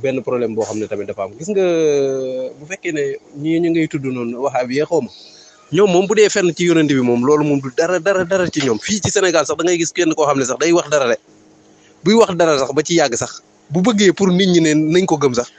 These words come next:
day jékki-jékki ne la yonent bi moo ko wax. Te araam yonent bi waxu ko, jegewu ko sax. Mais maanaam bëgg a dëggal waxam sax, day jar mu fenn ne la yonent bi moo ko wax, te yonent bi waxul dara, waxul dara, dara waxu ko. Daal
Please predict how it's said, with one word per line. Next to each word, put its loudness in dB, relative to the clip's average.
day 2
jékki-jékki -2
ne 0
la 0
yonent 0
bi 0
moo -2
ko 0
wax. -16
Te 0
araam 0
yonent 0
bi 0
waxu 0
ko, 0
jegewu 0
ko -2
sax. -16
Mais 0
maanaam -2
bëgg 0
a 2
dëggal 2
waxam -2
sax, -6
day 2
jar 2
mu -2
fenn 0
ne 0
la 2
yonent 0
bi -4
moo -6
ko -4
wax, -20
te -4
yonent -2
bi -8
waxul -8
dara, -6
waxul -12
dara, -6
dara -2
waxu -2
ko. -18
Daal -4